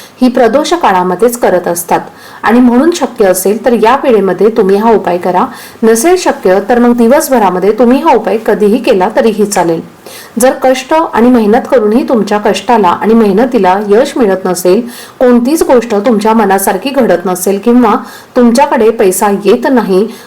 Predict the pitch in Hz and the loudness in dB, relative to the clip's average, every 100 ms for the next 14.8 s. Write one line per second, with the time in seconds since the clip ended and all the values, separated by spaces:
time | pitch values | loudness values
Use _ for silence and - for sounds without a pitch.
0 | - 202 226 - 196 233 247 233 - 208 | -4 -2 0 0 0 2 0 -2 -2 0
1 | 185 202 214 220 226 254 277 208 190 185 | 0 0 -2 0 0 2 0 0 -2 -4
2 | 190 240 247 175 170 185 185 - - - | -2 0 -2 -2 -4 -4 -6 -8 -16 -20
3 | - - 254 247 320 339 339 240 240 240 | -14 -2 0 2 0 0 0 0 0 0
4 | 190 196 233 254 254 196 208 208 196 185 | 0 2 2 2 0 0 -2 0 -2 0
5 | 240 269 247 214 190 208 214 202 180 190 | -2 0 -2 0 -2 -2 0 -2 0 -2
6 | 208 208 180 208 254 269 190 180 185 233 | 0 0 0 0 2 0 0 -2 0 -2
7 | 240 - - - 240 294 294 233 233 202 | -4 -16 -10 0 0 2 2 2 2 -2
8 | 196 220 233 220 269 269 226 196 190 196 | -2 -2 -2 0 -2 -2 -2 -2 -2 -2
9 | 185 190 208 220 208 233 269 294 226 190 | -2 -2 -2 -2 0 0 2 0 0 -2
10 | 208 196 180 208 175 180 180 180 180 180 | -2 -4 -2 -2 0 2 0 -2 -4 0
11 | 233 254 - - - 226 233 233 208 208 | -2 -2 -14 -14 -2 0 2 0 -2 0
12 | 294 277 - 214 214 180 175 190 185 208 | 0 0 0 -2 0 -4 -2 -2 0 -2
13 | 240 240 196 214 294 262 208 208 - - | 0 0 2 2 0 -2 -2 -2 -2 -2
14 | 185 - 285 262 196 190 190 | -2 -4 -2 0 -2 -2 -2